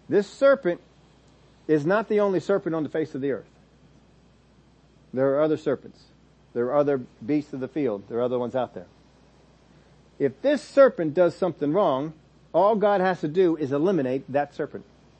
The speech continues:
And the problem is gone. Would it be fair if you went home today and one of your kids was arrested for some crime, and the police are waiting at your door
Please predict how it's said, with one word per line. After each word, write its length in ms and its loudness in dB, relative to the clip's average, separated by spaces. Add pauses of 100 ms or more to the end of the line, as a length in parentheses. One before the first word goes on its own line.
(260)
And 160 -8
the 40 -14
problem 500 -6
is 140 -16
gone. 300 -12 (2750)
Would 220 10
it 180 2
be 180 0 (160)
fair 320 4 (1400)
if 240 -2
you 140 0
went 200 2
home 300 2
today 380 4 (1300)
and 280 2
one 220 2
of 120 0
your 200 6
kids 480 4
was 220 0
arrested 680 -2 (140)
for 160 -2
some 320 -2
crime, 400 0 (800)
and 200 0
the 60 0
police 500 -2
are 120 2
waiting 400 2
at 300 -4
your 160 4
door 340 2